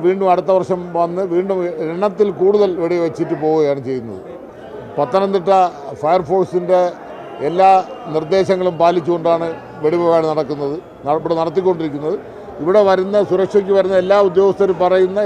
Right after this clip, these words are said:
എല്ലാ കാര്യങ്ങളും നമ്മൾ നടത്തിക്കൊണ്ടിരിക്കുകയാണ്. ആ ഇത് നടത്തിയിട്ടാണ് നമ്മൾ ചെയ്തുകൊണ്ടിരിക്കുന്നത്. നടപ്പ-, ന-, സന്നിധാനത്ത് നടപ്പന്തലിലും ഫ്ലൈ ഓവറിലും മാളികപ്പുറത്തും ബെയിലി പാലത്തിൻ്റെ അവിടെയുമാണ് ഇപ്പോൾ വെടിവെപ്പാട് നടക്കുന്നത്.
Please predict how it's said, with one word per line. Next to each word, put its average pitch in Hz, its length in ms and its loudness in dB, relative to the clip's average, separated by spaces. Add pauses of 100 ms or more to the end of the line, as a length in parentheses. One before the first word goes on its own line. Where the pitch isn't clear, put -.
എല്ലാ 202 180 2 (120)
കാര്യങ്ങളും 185 420 0 (460)
നമ്മൾ 190 160 0 (680)
നടത്തിക്കൊണ്ടിരിക്കുകയാണ്. 170 800 0 (120)
ആ - 20 -2 (200)
ഇത് 190 100 -2 (160)
നടത്തിയിട്ടാണ് 185 580 0
നമ്മൾ 190 140 -4 (160)
ചെയ്തുകൊണ്ടിരിക്കുന്നത്. 151 640 0 (240)
നടപ്പ-, 180 420 0
ന-, 170 220 -2
സന്നിധാനത്ത് 180 480 2
നടപ്പന്തലിലും 180 680 -2
ഫ്ലൈ 180 180 4 (120)
ഓവറിലും 180 400 0 (420)
മാളികപ്പുറത്തും 175 600 0 (1400)
ബെയിലി 190 320 4
പാലത്തിൻ്റെ 185 380 2
അവിടെയുമാണ് 180 420 2
ഇപ്പോൾ 175 240 -2
വെടിവെപ്പാട് 175 480 0
നടക്കുന്നത്. 143 400 -4